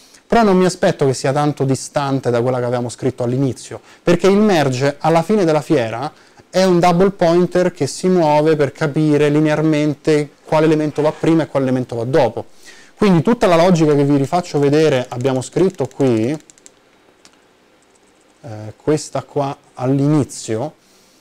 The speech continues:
io non mi aspetto che sia veramente molto più efficiente del merge.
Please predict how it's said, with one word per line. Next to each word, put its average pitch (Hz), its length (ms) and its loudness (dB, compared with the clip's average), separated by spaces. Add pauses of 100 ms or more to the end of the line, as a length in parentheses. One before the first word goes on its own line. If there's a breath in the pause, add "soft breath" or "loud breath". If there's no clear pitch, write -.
(120 soft breath)
io 226 160 2
non 180 120 2
mi 160 60 2
aspetto 156 380 0
che 139 80 0
sia - 180 -2
veramente 143 580 -2
molto 156 460 2
più 147 200 -2
efficiente 139 580 -4
del 123 120 0
merge. 107 480 -6